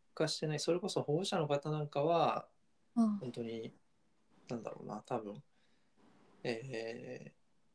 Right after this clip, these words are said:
Speaker 1: ー、いや、わかんない。その中にはいろんな考え方があると思うんですけど、あのー、ある人は多分、こう、今、五日間か、五日間も預かっていただいて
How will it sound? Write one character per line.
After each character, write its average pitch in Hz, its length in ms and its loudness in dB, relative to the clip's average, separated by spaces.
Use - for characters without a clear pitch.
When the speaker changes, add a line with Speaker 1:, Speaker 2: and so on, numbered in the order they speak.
Speaker 1:
ー、 202 40 -14
い - 20 -12
や、 135 200 -6
わ - 80 -20
か 117 140 -4
ん 117 60 -12
な 113 80 -8
い。 - 40 -6
そ - 140 -2
の 110 240 -8
中 147 280 0
に 117 80 2
は 107 60 -2
い 110 60 -2
ろ 123 120 2
ん 120 40 0
な 120 80 -2
考 127 180 0
え 123 60 -4
方 110 220 -2
が 101 80 -2
あ 104 40 0
る 101 80 -6
と - 120 -14
思 - 120 -20
う 107 40 -18
ん - 40 -18
で - 60 -14
す - 120 -6
け 139 120 -4
ど、 156 280 -2
あ 147 180 0
の 131 840 0
ー、 151 40 4
あ 143 40 4
る 139 80 2
人 - 220 0
は 170 100 6
多 123 180 0
分、 123 500 -2
こ - 380 -4
う、 - 80 -14
今、 113 500 -4
五 - 200 -4
日 - 100 -6
間 - 20 -10
か、 - 400 -10
五 - 160 -4
日 120 100 2
間 104 220 0
も 98 160 -6
預 120 200 -4
か - 140 0
っ - 20 -20
て - 120 -6
い 101 60 -4
た 101 120 -6
だ 98 100 -4
い 98 80 -6
て 104 280 -6